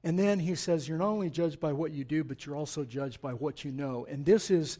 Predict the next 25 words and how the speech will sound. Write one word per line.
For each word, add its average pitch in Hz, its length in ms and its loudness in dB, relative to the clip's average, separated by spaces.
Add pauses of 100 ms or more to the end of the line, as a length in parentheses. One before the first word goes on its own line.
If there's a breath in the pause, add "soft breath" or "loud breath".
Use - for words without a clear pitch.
(300 loud breath)
a 160 100 -2
confusing 170 640 0
part 160 280 -2
of 143 80 -4
the, 143 160 -4
and 156 200 -2
I 147 120 -4
can't - 420 -4
say 170 200 0
too 165 200 -6
much 156 260 -4
about 135 300 -2
it, 143 100 -10
but 156 80 -2
he 160 100 0
says, 156 260 -4
"Glory, 214 640 2 (260 loud breath)
honor, 190 360 2
and 160 160 0
peace 196 240 -2
from 170 200 -4
God 160 300 2
who 143 120 -2
do 147 160 -4
good, 240 460 0